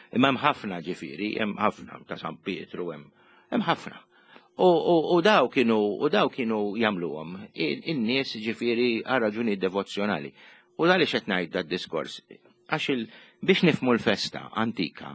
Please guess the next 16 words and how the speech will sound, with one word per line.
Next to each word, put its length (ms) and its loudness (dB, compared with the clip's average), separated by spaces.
tradizzjona 800 -4
kif 260 -6
kienet 340 -8
fl-antik, 520 -10
irridu 280 6
nifhmu 340 -2
li 140 0
kien 180 -2
hemm, 260 0
kienet 260 2
assoċjata 540 -2
ħafna 320 -8
mad-devozzjoni, 920 -6
id-devozzjoni 600 -4
reliġjuża 580 -6
li 220 2